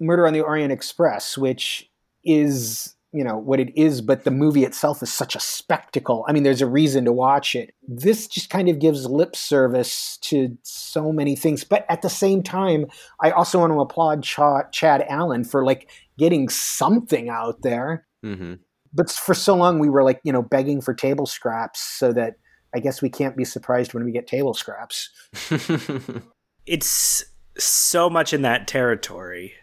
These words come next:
Speaker 3: for sure. Well, first of all, no one is making movies that are like Agatha Christie style murder mysteries today. That's one of the things about Knives Out that made it, like, stand out like that, is because it was such an homage. So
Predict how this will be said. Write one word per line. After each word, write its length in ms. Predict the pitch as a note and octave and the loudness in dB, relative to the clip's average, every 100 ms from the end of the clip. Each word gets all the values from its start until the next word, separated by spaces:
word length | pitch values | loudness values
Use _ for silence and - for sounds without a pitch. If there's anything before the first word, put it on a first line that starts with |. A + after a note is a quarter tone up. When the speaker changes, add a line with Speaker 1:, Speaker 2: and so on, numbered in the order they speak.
| _ _ _ | _ _ _
Speaker 3:
for 120 | A#2 | -4
sure. 500 | - A2+ F#2+ F2+ - _ _ - | -2 -2 -4 -8 -12 _ _ -4
Well, 100 | F3+ | 0
first 260 | A#3+ - | 0 0
of 80 | A#2+ | 0
all, 140 | G#2 | 0
no 160 | A#2+ F#3+ | 0 2
one 120 | A3 | 2
is 140 | G3 D3 | 0 0
making 520 | D3 D3 C3 A#2 - | -2 0 -2 -4 -8
movies 440 | B2 B2+ B2+ A2+ G#2 | -2 0 2 2 0
that 120 | G#2+ | 2
are 60 | G#2+ | 2
like 180 | G#2 | 0
Agatha 380 | - A2+ A2+ A2+ | -2 -2 -2 -6
Christie 340 | - A2+ - A2+ | -4 -4 -2 -2
style 280 | - G#2+ G#2 | 0 0 0
murder 200 | G#2+ G2+ | -2 -2
mysteries 440 | G2 - F#2+ - | -4 -6 -6 -4
today. 300 | - F#2+ - - | -2 -4 -6 -2
That's 200 | C#3+ D3 | 0 0
one 100 | D#3+ | 0
of 80 | D3+ | 0
the 60 | C3 | 0
things 200 | C3 A#2+ | -2 0
about 220 | A#2 G#2+ | -2 2
Knives 260 | A2 G#2+ | 0 2
Out 240 | B2 G#2+ - | 0 -2 -2
that 160 | G2+ | -4
made 180 | A2 G#2+ | -2 -2
it, 140 | G2+ - | -2 -4
like, 160 | G2+ | -6
stand 300 | - G#2+ G#2 | -4 -4 -2
out 180 | A#2+ G#2 | 0 0
like 200 | G#2+ - | -6 -8
that, 260 | G2 F#2+ - - - | -8 -8 -12 -20 -14
is 100 | A2+ | -12
because 320 | G#2 A2+ A2+ A2 | -6 -2 -2 0
it 60 | |
was 140 | G#2+ - | -2 -2
such 220 | G#2+ - | -4 -4
an 80 | G2+ | -4
homage. 440 | G#2 G2+ G2+ - - - - | -2 -4 -4 -10 -16 -18 -8
So 340 | - C#3 C3+ | 0 2 0